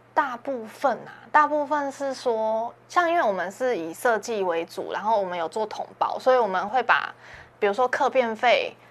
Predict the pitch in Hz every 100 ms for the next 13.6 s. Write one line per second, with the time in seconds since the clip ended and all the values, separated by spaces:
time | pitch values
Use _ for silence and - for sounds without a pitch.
0 | - - 247 247 233 208 226 120 - -
1 | - 247 247 233 233 220 233 156 170 202
2 | 190 127 - - - - - - - 208
3 | 220 254 247 240 - - 269 233 190 196
4 | 233 254 233 214 185 170 214 - - -
5 | - - _ _ - 302 339 240 202 220
6 | 285 226 - 220 226 240 208 175 185 208
7 | 240 185 196 214 214 175 202 - _ _
8 | _ _ 302 254 254 233 233 220 226 269
9 | 233 233 220 208 - 247 220 226 - 180
10 | 170 190 170 185 185 185 180 165 - -
11 | - - - - 320 320 277 277 226 262
12 | 247 247 254 - - - 311 285 269 -
13 | 214 208 208 202 262